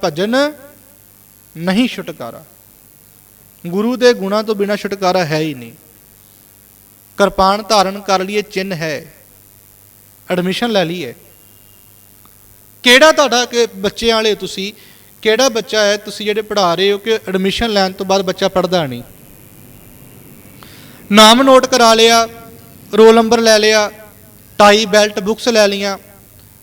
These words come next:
ਇਹ ਤੋਂ ਬਾਅਦ ਬੱਚੇ ਦਾ ਪੜ੍ਹਾਉਣ ਦਾ ਸਿਲਸਿਲਾ ਅੱਗੇ ਜਾਰੀ ਹੁੰਦਾ ਕਿ ਨਹੀਂ ਹੁੰਦਾ? ਖੰਡੇ ਬਾਟੇ ਦੀ ਪਹੁਲ ਲੈ ਲਈ, ਕਕਾਰ ਧਾਰਨ ਕਰ ਲਏ, ਕੰਘਾ ਸਿਰ ਤੇ ਲਗਾਉਣ ਲੱਗ ਗਏ, ਕਛਹਿਰਾ ਪਾਉਣਾ ਸ਼ੁਰੂ ਕਰ ਦਿੱਤਾ, ਕੇਸ ਰੱਖ ਲਏ, ਦਾੜਾ ਰੱਖ ਲਿਆ,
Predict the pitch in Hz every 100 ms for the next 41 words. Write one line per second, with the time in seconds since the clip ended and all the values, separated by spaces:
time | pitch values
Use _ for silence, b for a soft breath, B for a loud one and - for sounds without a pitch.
0 | - - - 202 208 240 214 233 202 196
1 | 226 226 226 226 214 180 220 - 202 175
2 | 220 202 226 202 196 226 214 240 247 277
3 | 269 220 139 - - - - _ _ _
4 | _ _ _ _ _ _ _ _ - 202
5 | 196 240 240 240 247 240 233 240 254 208
6 | 180 190 240 - - - 214 202 202 220
7 | 240 214 196 202 202 190 208 208 208 226
8 | 220 214 202 208 202 190 196 190 185 196
9 | 202 214 208 226 202 196 185 202 202 185
10 | 180 180 190 180 - - - _ _ _
11 | _ - 208 208 214 190 - 196 202 180
12 | 208 247 208 175 175 180 175